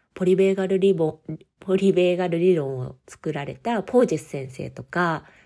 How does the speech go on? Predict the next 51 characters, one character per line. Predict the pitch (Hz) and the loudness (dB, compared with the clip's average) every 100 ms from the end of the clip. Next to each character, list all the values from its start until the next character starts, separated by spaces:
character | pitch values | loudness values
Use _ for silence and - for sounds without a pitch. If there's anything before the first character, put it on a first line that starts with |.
| _ | _
と | - | -18
は | 131 | -12
ガ | 147 151 | -8 -2
ボ | 208 | 2
ー | 226 | 2
ル | 226 | 2
マ | 233 | -2
テ | 233 | -4
先 | - 143 131 | -6 -8 -8
生 | 139 139 | -10 -14
っ | |
て | - | -12
い | 143 | -14
う | 143 | -6
ね、 | 165 170 | -6 -6
ト | 165 | -6
ラ | 156 160 | -6 -4
ウ | |
マ | 160 165 | -4 -4
だ | 165 | -6
っ | |
た | - 139 | -8 -10
り | 139 | -10
と | 139 | -14
か | 131 | -14
ア | 135 | -8
デ | 151 | -8
ィ | |
ク | 151 | -8
シ | - | -8
ョ | 170 | -6
ン | |
に | 165 | -6
関 | 165 180 151 143 | -6 -8 -8 -12
し | |
て、 | - 214 214 165 - - _ _ _ _ _ 156 | -10 -2 0 0 -4 -20 _ _ _ _ _ -18
あ | |
の、 | 147 131 135 - _ _ | -14 -14 -14 -20 _ _
最 | - 170 | -10 -8
先 | 160 160 | -4 -4
端 | 139 135 | -4 -6
で | - - _ _ _ | -8 -12 _ _ _
実 | 143 143 131 151 | -8 -6 -6 -8
践 | 143 | -6
さ | 147 | -8
れ | 139 | -8
て | 139 | -6
い | 143 | -6
る | 139 | -6
先 | 139 143 139 | -6 -8 -4
生 | 156 135 - | -4 -4 -8